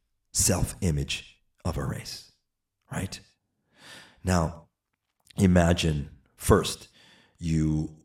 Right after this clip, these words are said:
wiped out its memory. So this race forgot who it was,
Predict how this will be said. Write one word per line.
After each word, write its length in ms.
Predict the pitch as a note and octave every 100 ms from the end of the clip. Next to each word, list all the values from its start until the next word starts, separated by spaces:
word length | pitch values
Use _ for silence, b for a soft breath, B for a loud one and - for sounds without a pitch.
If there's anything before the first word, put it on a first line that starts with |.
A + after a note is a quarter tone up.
| -
wiped 440 | D#2+ E2+ E2+ F2 D#2+
out 200 | D#2 E2
its 160 | -
memory. 420 | D#2+ C#2+ C#2 D#2+ E2
So 440 | - F#2+ D2+ D2+ - _ _ _ _ _ _ _
this 260 | F2 -
race 260 | E2+ E2 D#2+
forgot 480 | - D2+ F2 E2 -
who 320 | - E2 A2 F2
it 80 |
was, 540 | D#2+ D2 D#2 G2+ -